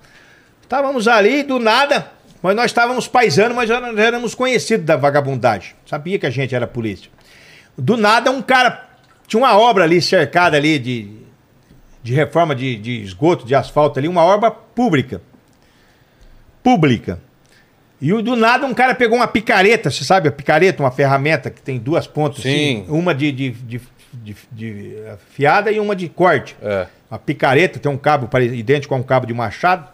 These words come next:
Speaker 1: Do nada um cara pegou uma picareta e veio pra cima de nós dois,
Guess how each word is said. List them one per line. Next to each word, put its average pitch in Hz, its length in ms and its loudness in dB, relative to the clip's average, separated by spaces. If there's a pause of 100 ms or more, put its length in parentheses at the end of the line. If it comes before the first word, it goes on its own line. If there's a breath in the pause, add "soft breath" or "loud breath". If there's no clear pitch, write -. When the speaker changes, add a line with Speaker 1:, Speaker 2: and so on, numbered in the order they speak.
(480 soft breath)
Speaker 1:
Do 160 220 -2
nada 202 300 2
um 214 80 -4
cara 226 200 2
pegou 202 320 2
uma 190 60 2
picareta 190 540 0
e - 20 -6
veio 220 220 0
pra 220 120 2
cima 208 220 -2
de 190 100 0
nós 202 200 2
dois, 147 320 -2